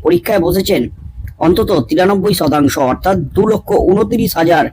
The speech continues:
চারশো সাতানব্বই জন। অন্যদিকে নবম, দশম শ্রেণীর নিয়োগের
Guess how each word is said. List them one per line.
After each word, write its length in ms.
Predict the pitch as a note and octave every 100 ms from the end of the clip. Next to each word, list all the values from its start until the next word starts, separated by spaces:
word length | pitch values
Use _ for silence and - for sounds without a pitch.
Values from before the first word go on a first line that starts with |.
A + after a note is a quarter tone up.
| - - - - - - -
চারশো 340 | E3+ E3+ G3+ C#3+ -
সাতানব্বই 580 | - - D3+ C#3 A#2+ B2+
জন। 140 | C3 B2+ - - - -
অন্যদিকে 320 | G3 B3+ C4+ D#4+ A#3+
নবম, 220 | G#3+ C4+ A#3+
দশম 260 | A3+ A#3 B3 B3+ - - - - - -
শ্রেণীর 360 | G#3+ B3+ F3+ C3+
নিয়োগের 320 | D#3 A3 B3+